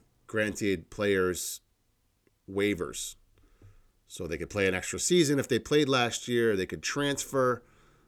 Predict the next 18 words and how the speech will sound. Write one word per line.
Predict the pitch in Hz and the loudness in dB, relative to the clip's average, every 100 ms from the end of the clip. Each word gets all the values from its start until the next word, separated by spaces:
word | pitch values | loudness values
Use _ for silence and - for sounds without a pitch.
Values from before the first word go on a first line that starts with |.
| _ _ | _ _
without | - 110 98 - | -4 -2 -2 -2
penalty. | 147 131 120 120 113 107 _ _ _ _ _ _ _ | -2 -2 -2 -2 -2 -4 _ _ _ _ _ _ _
They | 87 | -8
didn't | 104 | -6
have | 101 | -4
to | 98 | -4
sit | - 127 | 0 0
out | 113 | 0
a | |
season. | - - 110 110 | -2 -4 -4 -4
They | 98 | -6
could | 104 | -4
even | 117 127 107 | -4 -4 -6
transfer | - 117 107 113 | -6 -4 -4 -4
within | 90 95 104 98 | -4 -4 -2 -2
their | 95 | -4
own | 107 107 | -4 -4
conference. | 104 - 117 90 - - | -6 -4 -4 -6 -16 -20